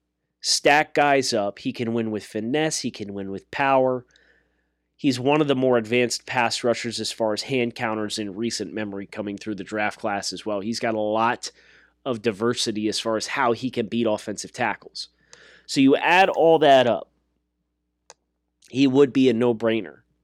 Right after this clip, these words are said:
uh, for the Dolphins. I think it would be an interesting argument, but not an argument for today, to get into, okay, what quarterbacks are on the board at five? And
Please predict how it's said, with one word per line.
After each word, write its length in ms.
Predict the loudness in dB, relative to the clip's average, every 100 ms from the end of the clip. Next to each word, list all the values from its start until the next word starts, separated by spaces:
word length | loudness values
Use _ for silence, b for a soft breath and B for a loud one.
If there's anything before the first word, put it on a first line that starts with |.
| -12
uh, 160 | -10 -8
for 160 | -6 -4
the 100 | -2
Dolphins. 580 | 2 2 2 -8 -8 -4
I 100 | -2
think 220 | -2 -2
it 100 | -4
would 140 | -2
be 260 | -2 -2 -4 B B -4
an 120 | 0
interesting 720 | 2 2 2 2 2 0 0
argument, 540 | 2 2 2 0 0
but 160 | 0 -2
not 200 | 0 0
an 120 | 0
argument 400 | -2 -2 -2 -2
for 120 | -4
today, 680 | -6 -6 2 4 4 4 0 -2
to 100 | -2
get 140 | 0
into, 500 | 0 -2 -2 0 0 -4 b b b b
okay, 220 | -6 0 2
what 300 | 4 2 2
quarterbacks 640 | 2 4 4 4 2 2
are 100 | 2
on 140 | 4 2
the 60 |
board 300 | 2 2 2
at 80 | 0
five? 420 | -4 -2 0 -2
And 140 | -6